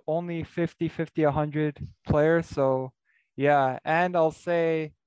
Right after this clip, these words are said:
everywhere he goes, he's a starter at first, and then they drop him to the bench and then completely drop his minutes. And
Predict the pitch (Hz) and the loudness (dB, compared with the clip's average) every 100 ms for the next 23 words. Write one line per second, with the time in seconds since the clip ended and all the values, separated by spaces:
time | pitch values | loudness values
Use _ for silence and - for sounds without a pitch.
0 | _ _ _ _ _ 170 190 208 208 185 | _ _ _ _ _ -4 -2 0 0 0
1 | 175 170 170 160 - - 147 135 - 147 | -2 -2 -2 -4 -10 -14 -14 -14 -8 -6
2 | - - 156 170 175 160 - 175 185 180 | -6 2 4 6 6 4 2 2 4 2
3 | - - - 139 139 135 131 123 135 - | -2 -10 -4 -2 -2 -2 -4 0 0 -2
4 | 143 147 131 147 156 156 - - - _ | -8 -10 -4 2 2 2 -6 -20 -20 _
5 | _ 139 143 139 - 143 - 156 160 165 | _ -6 -4 -4 -8 -12 -6 -2 2 2
6 | 156 147 151 - 143 143 165 202 196 160 | 2 2 2 0 -6 -4 -2 0 0 0
7 | 143 139 | 0 -2